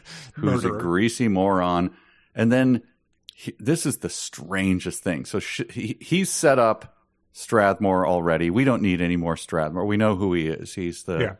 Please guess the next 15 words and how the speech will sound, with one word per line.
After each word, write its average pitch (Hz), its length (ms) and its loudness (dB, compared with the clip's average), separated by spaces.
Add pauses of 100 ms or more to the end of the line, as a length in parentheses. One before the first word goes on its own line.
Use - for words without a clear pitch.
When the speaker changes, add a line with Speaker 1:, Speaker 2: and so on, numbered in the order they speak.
(460)
Speaker 2:
you 82 100 -8
know, 78 140 -6
and 80 100 -6
he's 82 140 -6
obviously 87 420 0
going 82 300 -4
to 82 200 -6
be 78 440 -8 (800)
proved 85 320 -2
false 73 440 -8
in 80 80 -6
the 76 120 -6
end 71 220 -6
or 80 80 -2
whatever, 80 420 -4